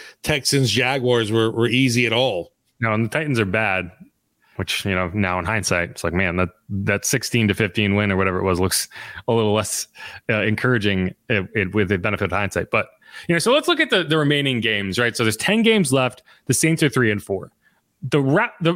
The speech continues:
Speaker 2: the, the number that you have to get to, to, I think,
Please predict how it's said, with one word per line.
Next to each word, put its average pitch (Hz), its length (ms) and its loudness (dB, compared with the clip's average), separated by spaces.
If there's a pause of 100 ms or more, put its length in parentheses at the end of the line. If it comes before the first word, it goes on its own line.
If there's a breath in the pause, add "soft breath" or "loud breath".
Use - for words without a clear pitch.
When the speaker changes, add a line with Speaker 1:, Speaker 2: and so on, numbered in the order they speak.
Speaker 2:
the, 147 380 2
the 131 120 0
number 262 580 4
that 160 160 2
you 147 100 4
have 175 180 0
to - 60 0
get 127 360 -2
to, 117 400 2 (320 soft breath)
to, 147 120 4
I 170 140 2
think, 131 540 -4